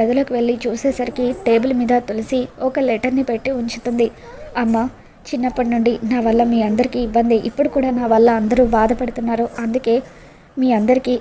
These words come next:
దూరంగా వెళ్ళి నేనే చచ్చిపోవాలని నిర్ణయించుకున్నాను. నేను చనిపోయిన తర్వాతైనా మీరందరూ సంతోషంగా ఉండండమ్మా" అని చెప్పి తులసి నీళ్ళల్లో దూకి ఆత్మహత్య చేసుకోవాలని ఇంట్లో నుండి వెళ్ళిపోతుంది. ఇక అప్పుడే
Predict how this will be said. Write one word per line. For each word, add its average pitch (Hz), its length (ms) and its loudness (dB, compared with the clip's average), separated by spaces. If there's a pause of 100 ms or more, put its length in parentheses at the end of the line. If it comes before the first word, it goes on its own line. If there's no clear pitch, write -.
(140)
దూరంగా 240 460 4
వెళ్ళి 226 400 4 (280)
నేనే 254 280 -8
చచ్చిపోవాలని 254 1000 -10
నిర్ణయించుకున్నాను. 240 840 -4 (760)
నేను 247 200 -2
చనిపోయిన 254 480 -2
తర్వాతైనా 240 680 -2 (540)
మీరందరూ 254 680 4
సంతోషంగా 254 640 -2
ఉండండమ్మా" 240 540 2
అని 226 100 0
చెప్పి 233 380 -2 (300)
తులసి 269 420 0 (140)
నీళ్ళల్లో 277 420 4
దూకి 247 300 0
ఆత్మహత్య 254 560 -4 (120)
చేసుకోవాలని 240 720 -2
ఇంట్లో 247 320 -2
నుండి 233 240 0
వెళ్ళిపోతుంది. 240 640 0 (840)
ఇక 311 160 -4
అప్పుడే 247 420 0